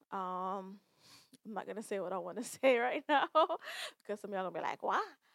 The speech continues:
Um, but I realized that over time, like, the past year, it has shifted to, like,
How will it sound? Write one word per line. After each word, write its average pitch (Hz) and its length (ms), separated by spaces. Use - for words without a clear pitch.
Um, 254 960
but - 360
I 247 600
realized 220 420
that 202 100
over 196 160
time, 233 400
like, 185 160
the 202 60
past 196 400
year, 202 160
it - 160
has 180 220
shifted 233 800
to, 220 140
like, 185 400